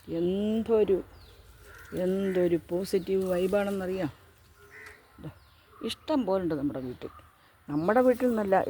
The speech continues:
എല്ലാ വീടുകളിലും ഇഷ്ടം പോലെ കാണും അല്ലേ? ദാ, എത്രമാത്രം തുളസി ഉണ്ടെന്ന് നോക്കൂ. തുളസി പോലെ പോസിറ്റീവ് വൈബ് ഉണ്ടാക്കുന്ന ഒരു ചെടി വേറെ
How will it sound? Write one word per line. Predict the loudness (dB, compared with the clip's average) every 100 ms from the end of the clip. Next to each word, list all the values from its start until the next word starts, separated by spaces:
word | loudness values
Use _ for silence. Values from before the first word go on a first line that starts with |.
| 2
എല്ലാ | 2 2
വീടുകളിലും | 2 2 2 2 0
ഇഷ്ടം | 0 -2 0
പോലെ | -4 -4
കാണും | -6 -6
അല്ലേ? | -6 -10 -18 -20 -20 -20 _ _ -20 -20 -20 -20 -20 -20 _ _ -20 -20 -20
ദാ, | -20 -20 -20 -20 -20 -20 -18 -12
എത്രമാത്രം | -8 -6 -4 -6 -8 -8 -8
തുളസി | -8 -10 -8 -6
ഉണ്ടെന്ന് | -6 -6 -8
നോക്കൂ. | -10 -16 -20 -20 -20 -20 _ -20 -20 -20 -20 -20 -20 -14 -8
തുളസി | -4 -4 0 2
പോലെ | 2 2 -2 -6 -20 -20 -20 -20 -20 -20 -20 -20 -20 -18 -6
പോസിറ്റീവ് | -6 -4 -4 -2 -2 2
വൈബ് | 2 2 -2
ഉണ്ടാക്കുന്ന | -4 -6 -6 -6
ഒരു | -6
ചെടി | -4 0 0
വേറെ | -2 -4